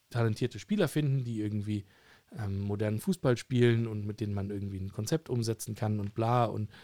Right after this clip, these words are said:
die einen weiterbringen. Und da sehe ich schon, dass Union da echt gute Arbeit macht.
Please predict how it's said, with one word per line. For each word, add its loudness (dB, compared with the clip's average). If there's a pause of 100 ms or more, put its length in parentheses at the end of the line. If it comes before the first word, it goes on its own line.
(280)
die 0
einen 2
weiterbringen. 0
Und -6 (120)
da -4
sehe -4
ich -10
schon, 0 (460)
dass -8
Union -2
da 0
echt -10
gute -2
Arbeit -4
macht. -14